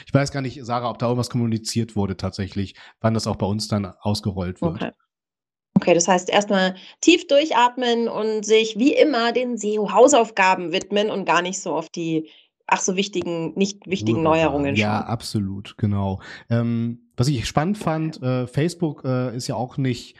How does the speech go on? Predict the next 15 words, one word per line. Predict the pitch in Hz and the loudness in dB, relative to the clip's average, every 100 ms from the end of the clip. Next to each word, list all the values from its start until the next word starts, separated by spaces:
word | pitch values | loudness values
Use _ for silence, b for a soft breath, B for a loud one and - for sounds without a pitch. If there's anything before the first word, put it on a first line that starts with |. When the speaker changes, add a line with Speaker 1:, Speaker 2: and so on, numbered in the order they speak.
| b b - | b b 0
Speaker 1:
ganz | 139 165 - | 0 0 -4
uneigennützig | - 156 123 131 131 127 139 - 123 | -4 -4 -4 -6 -6 -6 -6 -6 -6
unterwegs, | 127 123 113 113 127 - | -4 -4 -2 -2 -4 -4
sondern | 123 120 | -4 -2
hat | 113 | -4
auch | 104 160 | -2 0
noch | 160 117 | 0 0
mal | 120 113 113 110 B - | 0 0 -2 -4 B -4
was | 110 | -2
Spannendes | - 135 165 143 127 | 0 0 2 0 -2
rausgebracht, | 113 143 165 123 101 85 90 160 - - - b b b | -2 -2 -2 -4 -6 -4 -2 -2 -6 -14 -20 b b b
und | 117 107 | -4 -2
zwar | - - 110 113 113 107 | -2 0 0 0 -2 -4
einen | 110 113 113 113 110 107 | -4 -2 -2 -2 -4 -6
Marketing-Guideline. | 113 113 151 214 - 113 107 160 175 _ _ _ _ - 110 107 - 113 107 110 107 110 151 | -6 0 0 0 -4 -4 -2 -4 -8 _ _ _ _ -2 -2 -2 -4 -4 -4 -4 -2 0 -2